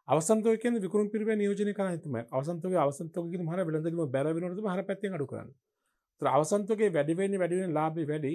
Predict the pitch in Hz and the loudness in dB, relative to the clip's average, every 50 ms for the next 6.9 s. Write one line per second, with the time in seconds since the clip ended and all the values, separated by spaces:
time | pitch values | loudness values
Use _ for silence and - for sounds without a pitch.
0 | 214 - - 143 143 - 185 175 156 175 180 175 156 131 127 151 156 160 160 160 | -4 -6 -8 -8 -8 -6 -6 -6 -6 -4 -2 0 0 0 0 0 -2 -2 -2 -4
1 | 180 185 180 151 156 151 156 160 165 160 147 131 123 113 113 120 170 165 160 156 | -4 -4 -4 -2 -2 -2 -2 -2 -2 -2 -2 -2 -2 -4 -2 0 2 2 2 0
2 | - - _ _ _ _ _ - 131 147 160 202 196 180 208 202 196 190 190 190 | -2 -10 _ _ _ _ _ -6 -4 -2 -2 -2 -2 -2 -2 -2 -2 -2 -4 -4
3 | 190 202 196 196 190 180 - 180 - 185 175 190 190 185 196 190 196 - 147 135 | -4 -4 -2 -2 -2 -2 -2 -2 -4 -6 -4 -4 -4 -2 -2 -2 -2 -4 -4 -4
4 | 135 151 190 214 220 202 196 175 170 - - 160 160 - 185 175 151 156 180 - | 0 0 2 2 2 0 -2 -4 -4 -4 -8 -8 -6 -4 -4 -2 -2 -2 -2 -2
5 | 175 151 151 151 156 160 170 190 220 247 247 - _ - 160 - - 175 175 175 | -2 0 2 2 2 2 0 -2 -2 -4 -6 -12 _ -20 -16 -12 -8 -6 -6 -6
6 | 175 165 180 202 247 - 240 196 156 143 113 - 110 113 147 220 262 | -6 -4 -4 -6 -6 -6 -6 -6 -4 -4 -4 -4 -4 -6 -8 -8 -8